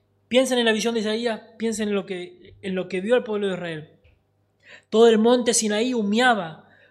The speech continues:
porque Jehová había descendido sobre él en fuego, y el humo subía como el humo de un horno, y todo el monte se estremecía en gran manera.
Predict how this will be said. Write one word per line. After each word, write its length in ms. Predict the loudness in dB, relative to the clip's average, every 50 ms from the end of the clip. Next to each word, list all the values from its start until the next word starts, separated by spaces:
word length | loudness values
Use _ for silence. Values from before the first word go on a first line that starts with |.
| _ -4
porque 260 | -4 -4 -4 -4 -8
Jehová 480 | -8 -6 -4 -4 -4 -2 0 0 2 2
había 240 | 2 0 0 -2 -2
descendido 500 | -2 -4 -6 -8 -8 -10 -10 -10 -10 -10
sobre 300 | -10 -10 -8 -8 -6 -6
él 80 | -6
en 140 | -8 -10 -10
fuego, 500 | -10 -6 -2 0 0 0 -2 -6 -10 -10
y 80 | -10 -10
el 140 | -8 -8
humo 200 | -8 -6 -6 -8
subía 520 | -10 -10 -12 -12 -10 -8 -6 -4 -4 -4 -4
como 180 | -6 -6 -6
el 100 | -6 -6
humo 300 | -6 -6 -4 -4 -4 -4
de 80 | -2 -2
un 140 | -2 0 0
horno, 420 | 0 0 -2 -6 -8 -10 -12 -16 -18 -20 -20 _ _ _ _ -16
y 100 | -12 -2
todo 160 | 4 4 6
el 80 | 6 6
monte 360 | 4 2 2 0 -2 -6 -10
se 100 | -12 -14
estremecía 540 | -12 -8 -6 -4 -4 -2 -2 -2 -2 -2 -4
en 100 | -4 -2
gran 180 | -4 -4 -4
manera. 540 | -2 -4 -4 -4 -4 -4 -4 -6 -8 -10 -14